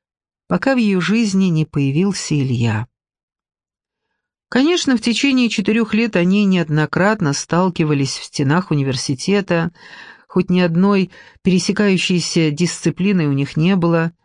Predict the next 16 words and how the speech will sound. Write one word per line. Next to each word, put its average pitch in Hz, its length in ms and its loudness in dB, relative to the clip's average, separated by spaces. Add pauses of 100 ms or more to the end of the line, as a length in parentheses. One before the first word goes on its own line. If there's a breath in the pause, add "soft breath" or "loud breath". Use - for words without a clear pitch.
(260)
они 190 180 2
даже 190 240 2
занимались 180 640 0
на 143 120 0
разных 135 400 -2
этажах. 143 600 -4 (500)
Но 151 380 2
холл, 220 380 -2
столовая, 147 580 0
первый 160 340 0
этаж 202 420 -2 (380 loud breath)
с - 140 -10
лекционными 185 760 0
аудиториями 160 960 0
оставались 196 640 -2
общими. 139 580 -2